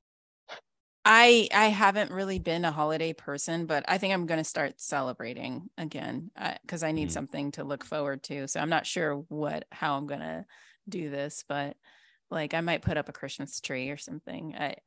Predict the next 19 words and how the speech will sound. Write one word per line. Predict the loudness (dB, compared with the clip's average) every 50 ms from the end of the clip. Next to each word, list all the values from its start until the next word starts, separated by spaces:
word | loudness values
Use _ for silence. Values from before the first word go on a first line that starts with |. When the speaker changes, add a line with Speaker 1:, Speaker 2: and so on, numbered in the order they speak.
| _ -10 -4
Speaker 1:
I | -2 -2 0
definitely | 0 -2 -4 -4 -4 -4 -6 -6 -4 -6 -6 -4
want | -4 -4 -4 -4 -6 -8
something | -10 -10 -10 -10 -10 -8 -8 -8 -8 -10
to | -10 -10 -10 -8 -8 -10 -12 -14 -16 _ _ _ _ _ _ -4
bring | -2 -2 -2 -2
me | -4 -4
a | -4 -4
little | -4 -4 -4 -4
bit | -4 -2 -2 0
of, | 0 -2 -4 -6 -8 -4
uh, | 0 0 0 0 -2
faux | -6 -10 -14 0 4 6 6 6 6 4 2
joy. | 2 4 4 4 4 2 0 -2 -4 _ _ -20 -20 -20 -20 _
<laughs> | -16 -14 -14 -14 -14 -16 -20 -20 _ -20 -20 -20 -20 _ -20 -10
Speaker 2:
One, | -2 2 4 6 6 6 4 2 0 2
one | 4 6 6 6
thing | 6 6 8 8 8 8 6 4 2 0 -4
that | 0 4 6 6 8 8 6 4 4 0